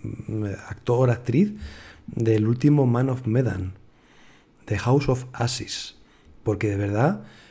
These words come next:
que si jugáis o veis un vídeo, se os caen los huevos al suelo directamente. Está muy, pero que muy bien. Está muy currado. Y me da pena que no esté, que haya dos personas de Deathloop, pero no haya ninguna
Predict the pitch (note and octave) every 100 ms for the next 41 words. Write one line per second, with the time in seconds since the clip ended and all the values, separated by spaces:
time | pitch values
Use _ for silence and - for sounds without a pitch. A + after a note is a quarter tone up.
0 | - - A#2+ - G#2+ - - - A2 G2
1 | A2+ G#2+ G2+ - G#2+ G2+ A#2+ C#3 A#2+ G#2+
2 | A#2 E3+ A#3+ - - - - - - -
3 | - G#2 - A2+ B2 B2 A2 A2+ B2+ A2+
4 | - A#2 G2+ F#2+ G#2 B2+ A2+ G#2 G2+ -
5 | B2 B2+ - G#2+ A#2+ D#3 - B2+ A2 G2
6 | G2 A2+ B2 G#2 A2 F#2+ - - - C3
7 | C3+ A2+ A2 C#3+ D3 B2+ G#2 G2 G2 -
8 | - - - - - - - A2 G2+ G2+
9 | B2 B2+ C3+ C#3+ G#3 - A2 B2 B2+ C#3
10 | C#3 B2 C3+ C3 C3 - - B2 - A2
11 | G2+ G2+ A2 C#3+ F#3 G#3 - A2 G#2 A2
12 | A#2 B2 C#3 C3 G#2 G#2+ D#3